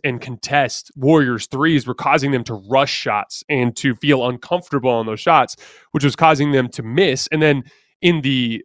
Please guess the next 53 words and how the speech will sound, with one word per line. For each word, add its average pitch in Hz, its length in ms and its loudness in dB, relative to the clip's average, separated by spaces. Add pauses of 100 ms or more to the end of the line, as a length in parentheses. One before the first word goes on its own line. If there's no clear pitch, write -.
late 165 300 0
part 135 240 2
of 120 80 -2
the 120 80 0
game, 120 280 0
it - 20 -2
was 117 100 -4
a 131 40 -4
lot 254 160 2
of 170 100 -4
deflections, 120 760 -4
kind 165 200 0
of 151 60 0
like 135 180 0
getting 147 340 2 (400)
a 160 60 0
good 156 240 2
anticipation 175 840 -2
to 139 120 -6
get 139 200 2
ahead 139 360 0
of 131 140 2
where 135 260 4
those 123 220 -2
classic 127 640 -2
Warriors 123 500 -2
reads 139 320 0
are, 104 220 0
right? 120 260 0
Like, 127 240 0 (260)
the - 60 -6
classic 170 380 0
Warriors 147 340 -2
reads 135 260 -2
you're 135 140 2
always 127 260 2
seeing 131 280 2
is, 117 160 -4
like, 123 260 0 (440)
the 147 100 -2
guy 143 220 2
does 135 160 -2
a 131 60 -4
good 139 280 -2
job 135 320 4
chasing 127 480 -4
over 120 220 -2
the 113 80 -6
top 117 320 -2
of 120 40 -10
the 113 60 -4
screen. 110 460 -4
So 131 280 0